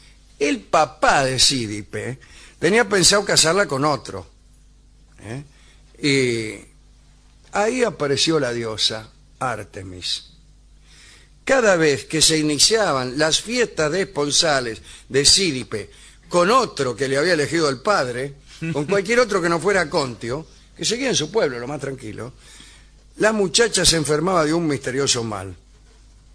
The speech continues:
Y cuando la boda se suspendía, Sídipe recuperaba la salud. Era la diosa que la hacía enfermar. Cada vez que el viejo le conseguía un novio, algo pasaba.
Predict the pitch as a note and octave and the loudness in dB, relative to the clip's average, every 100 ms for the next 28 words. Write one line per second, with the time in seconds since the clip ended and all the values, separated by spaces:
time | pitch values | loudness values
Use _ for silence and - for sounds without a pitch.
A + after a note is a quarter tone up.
0 | - - - B2 C3 C3+ C3+ C3+ C3 C3 | -20 -18 -10 -6 -2 0 2 2 0 0
1 | C3+ F#3 F#3 D#3 B2+ C3 A#2 C#3+ - F#3 | 2 2 4 2 2 0 0 -4 -2 -2
2 | F#3+ F#3+ G#3 A#3 - - - - - - | 0 2 2 -2 -10 -20 -20 -20 -20 -6
3 | - - G3 E3+ E3+ F#3+ G#3 - C3+ D3+ | 2 2 2 -2 -4 -2 -4 -4 -4 -4
4 | - C#3+ C3+ C3+ C3 A2+ A2 G#2 F2+ F2 | -4 -6 -4 -2 -2 0 -2 -2 -6 -14
5 | - - - - - E3 F#3 D#3 C3+ F#3+ | -20 -20 -20 -20 -8 -4 0 0 0 2
6 | A3+ D3+ - F2+ B2+ A#2 B2 G2+ G2+ G#2 | 2 2 -2 -6 -16 -16 -18 -14 -10 -8
7 | A2+ G#2+ G2 F#2+ F2 - - - - - | -6 -8 -10 -12 -14 -18 -20 -20 -20 -4
8 | - A#3+ A3 A3 F#3 F3+ G#3 D#3+ E3 C#3 | 2 6 6 4 4 2 2 2 0 2
9 | C#3+ C#3+ F3+ E3 D#3+ A#3 A3+ G3+ - G3 | 2 4 2 2 2 2 2 2 2 0
10 | F3+ C#3+ C3+ G#2+ F2+ F2 | 0 0 0 0 -4 -14